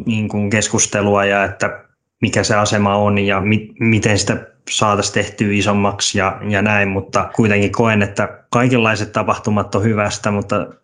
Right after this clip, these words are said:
t-, tämmönen vielä mahtuu hyvin mukaan ja on niinku er-, erittäin hyvä lisä ja ehkä niinku tulee semmoinen highlightti sit siihen. Ja niinku, kun tää on vaan naisten kisa, niin siinä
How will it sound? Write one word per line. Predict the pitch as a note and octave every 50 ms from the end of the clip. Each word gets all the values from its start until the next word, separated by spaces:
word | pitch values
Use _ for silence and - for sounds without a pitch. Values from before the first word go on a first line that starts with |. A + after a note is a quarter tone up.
| _ _ _ -
t-, | - A2 G#2 A2
tämmönen | - G#2+ G#2+ G#2+ G#2+ G#2 G2+ G2
vielä | G2+ A2 G#2+ G#2+ G#2+ A2 - - - - - - - -
mahtuu | B2 B2 A2+ - - - B2 A2+ G#2 B2
hyvin | C3+ B2 A#2+ A2+
mukaan | A#2 A#2+ A#2+ A#2 - A2+ G#2+ G#2+
ja | G#2 G#2 G#2
on | G#2 G#2 G#2+
niinku | G#2+ G2 G#2+
er-, | G#2+ A2+ A#2 A#2 - -
erittäin | A#2+ B2 B2 A2 - - - G#2+ G#2 G#2 G#2+
hyvä | G#2 A2 G#2 G#2+
lisä | A2+ A2+ G#2+ - A#2 G#2 - - - -
ja | A2 G#2 G2+
ehkä | G#2 G2+ - - A2
niinku | G2+ G2 G2+ G2+ F#2 G#2 G#2 F#2+ - - - -
tulee | - G#2+ G#2 G2+
semmoinen | G#2+ A2 G#2+ G#2+ F#2+
highlightti | A#2+ A#2+ A#2 A2+ G#2+ G#2+ G2+ G2+ G#2 - - - A2+ - - - -
sit | - - G#2+ G2+ -
siihen. | - - G#2 G#2 F#2 G2 G2 G2
Ja | G2 G2
niinku, | G2 F#2+ F2+ G2+ F#2 - -
kun | - F2+
tää | F#2 G2
on | A2 C3
vaan | D3 D#3+ D3+ C#3+
naisten | C3+ C3 C3 B2+ B2+ - B2+ A#2 G#2+
kisa, | A2+ A2+ A2 A2+
niin | G#2+ G#2
siinä | F#2+ A2 G#2+ G#2+ G#2+ G#2+ G2+